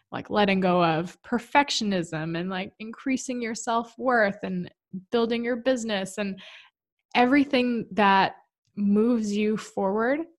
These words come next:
reach out to me, 'cause I am opening spots for my Soulful Self Leadership Method. Um, it's a private, uh, mentorship coaching program, and it's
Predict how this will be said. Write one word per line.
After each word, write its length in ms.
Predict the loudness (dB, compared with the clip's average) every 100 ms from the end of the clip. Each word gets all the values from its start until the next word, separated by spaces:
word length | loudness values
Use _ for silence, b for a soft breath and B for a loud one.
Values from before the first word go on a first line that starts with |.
| _ _ b _
reach 360 | -2 0 0 -2
out 200 | -2 -2
to 100 | -2
me, 140 | -4 -2
'cause 140 | -2
I 120 | 0
am 160 | 0 0
opening 340 | -2 -2 -4
spots 520 | -6 -6 2 4 4 -2
for 160 | -4
my 140 | -2 -2
Soulful 580 | -2 -2 -2 0 -2
Self 340 | -2 0 -2 -2 -6
Leadership 680 | -2 0 0 -2 -2 -4 -4
Method. 560 | -6 -6 -8 -8 -10 -14 B B B -6
Um, 260 | -4 -4
it's 240 | -8 -10 -4
a 300 | 0 2 0 -2
private, 560 | 2 4 4 2 0 -4 -12 _ _ _ _ _ -8
uh, 300 | -4 -2 -2
mentorship 560 | -2 -2 -4 -4 -4
coaching 360 | -4 -6 -6 -6
program, 560 | -4 -2 -2 -2 -4 -10 B B _
and 260 | -4 -4 -6 _ _ _ _
it's 400 | -8 -8 -12 -18